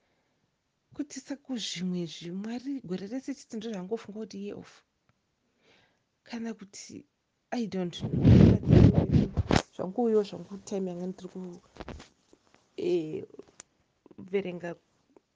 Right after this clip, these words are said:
the part yekuti Macha Fred akadzidza zvakawanda. Zvanga asati ambodzidza.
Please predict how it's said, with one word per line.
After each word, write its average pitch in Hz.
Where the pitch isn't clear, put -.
the 196
part 196
yekuti 196
Macha 208
Fred 185
akadzidza 160
zvakawanda. -
Zvanga 180
asati 190
ambodzidza. 170